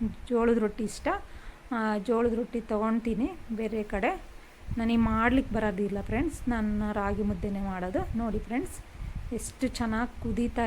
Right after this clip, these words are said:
ಇತ್ತು ನೋಡು ಅಲ್ವಾ? ಹ್ಮ್, already ಆ, ಆ ಕುದಿ ಬಂದಿದೆ ಇವಾಗ. ನಾನು ಇದಕ್ಕೆ ಪುದೀನ ಸೇರಿಸ್ತೀನಿ ನೋಡಿ ಫ್ರೆಂಡ್ಸ್. ಇದು ಏನು ಸ್ಮೆಲ್ ಬರಬಾರ್ದು ಅಂತ ಪುದೀನ. ಮತ್ತು ಇವಾಗ ಕಾಯಿ ತು-, ಕಾಯಿ,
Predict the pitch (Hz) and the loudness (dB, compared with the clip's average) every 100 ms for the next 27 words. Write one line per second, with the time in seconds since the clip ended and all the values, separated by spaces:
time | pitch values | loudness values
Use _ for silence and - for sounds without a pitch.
0 | 214 - 214 208 196 196 - - 220 220 | 2 2 2 2 0 -4 -8 -6 0 2
1 | 208 262 - - - - - - - - | 4 2 0 -6 -6 -6 -8 -10 -10 -10
2 | - 214 202 202 208 208 226 262 277 220 | -4 -2 0 2 2 4 4 6 4 4
3 | 214 202 208 208 226 - - - - - | 0 0 2 2 2 0 -10 -8 -8 -10
4 | - - - 233 254 240 220 214 190 175 | -14 -6 0 4 6 6 6 4 4 2
5 | 190 214 359 - - - - - - - | 2 2 2 -2 -10 -10 -10 -12 -12 -12
6 | - - - - - - - 277 247 233 | -6 -6 -6 -8 -8 -6 2 6 8 6
7 | 226 269 - - 240 220 262 247 220 214 | 6 4 4 0 4 6 8 8 6 2
8 | - 269 208 233 - 202 220 214 208 208 | 0 2 2 2 -4 -2 0 0 0 0
9 | 214 233 247 - 202 277 370 - - 262 | 0 2 2 0 2 4 4 2 0 2
10 | 254 277 - 262 226 208 196 208 226 202 | 4 2 2 2 4 4 4 4 2 2
11 | 208 202 277 427 - - - - - 240 | 2 0 0 0 -2 -8 -10 -10 -4 0
12 | 240 233 240 359 302 269 226 220 220 339 | 4 4 6 4 2 2 2 4 2 0
13 | 370 - - - - - 269 254 233 - | -2 -6 -8 -6 -6 0 4 6 6 2
14 | 226 226 208 - 220 247 254 247 247 | 2 4 4 6 6 8 8 6 4